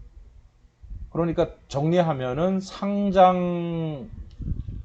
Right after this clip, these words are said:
시초의 가격, 여기 달러로도 봐도요. 자, 달러로 램의 상장가. 아,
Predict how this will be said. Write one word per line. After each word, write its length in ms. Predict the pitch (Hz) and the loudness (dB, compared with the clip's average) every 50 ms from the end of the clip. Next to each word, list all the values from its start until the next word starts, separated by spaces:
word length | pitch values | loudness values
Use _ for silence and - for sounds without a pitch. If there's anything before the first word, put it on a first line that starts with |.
| - - - - - - - - _ - - - - | -14 -18 -18 -18 -18 -18 -20 -20 _ -16 -16 -14 -12
시초의 580 | - - - 214 - - - 220 196 185 180 165 | -8 -6 -6 -6 -4 -2 0 2 4 4 4 4
가격, 560 | 139 127 117 104 104 92 104 135 196 - - - - - - - - - - - _ _ _ _ _ _ _ | 4 4 2 2 0 0 0 0 -2 -2 -6 -10 -10 -10 -10 -12 -16 -18 -20 -20 _ _ _ _ _ _ _
여기 160 | 92 98 95 | -14 -14 -10
달러로도 540 | - 117 127 135 135 123 113 107 104 95 87 | -8 -6 -4 -4 -4 -4 -6 -8 -8 -10 -12
봐도요. 500 | - 73 71 69 - 73 69 80 107 - - _ _ _ _ _ _ _ _ _ _ _ - - - _ - - - - _ _ _ _ _ _ _ _ _ _ _ _ _ _ _ _ _ _ _ _ _ _ _ | -10 -12 -12 -12 -12 -14 -14 -14 -16 -18 -20 _ _ _ _ _ _ _ _ _ _ _ -18 -18 -16 _ -12 -12 -12 -12 _ _ _ _ _ _ _ _ _ _ _ _ _ _ _ _ _ _ _ _ _ _ _
자, 300 | _ - 76 73 69 69 71 - - 64 64 65 - _ | _ -18 -14 -12 -12 -12 -12 -14 -16 -16 -18 -20 -20 _
달러로 760 | - - 98 98 101 98 95 95 98 104 113 123 127 127 127 - - - - _ _ _ _ _ _ _ _ _ _ _ _ _ _ _ _ _ _ _ _ _ _ _ _ _ _ _ _ 85 | -16 -14 -14 -12 -10 -10 -10 -10 -8 -8 -10 -10 -10 -14 -12 -12 -12 -12 -12 _ _ _ _ _ _ _ _ _ _ _ _ _ _ _ _ _ _ _ _ _ _ _ _ _ _ _ _ -14
램의 380 | 80 92 95 98 107 110 110 | -10 -8 -8 -6 -6 -6 -6
상장가. 720 | 107 110 131 131 123 123 120 113 104 - 101 87 78 - - - _ _ _ _ _ _ _ _ _ _ _ _ _ _ _ _ _ _ _ _ _ _ _ _ _ _ - | -8 -8 -10 -10 -8 -8 -8 -8 -8 -8 -8 -8 -8 -10 -14 -20 _ _ _ _ _ _ _ _ _ _ _ _ _ _ _ _ _ _ _ _ _ _ _ _ _ _ -16
아, 640 | 90 87 87 87 85 85 82 80 80 78 78 78 | -14 -12 -10 -10 -10 -10 -10 -10 -10 -12 -12 -14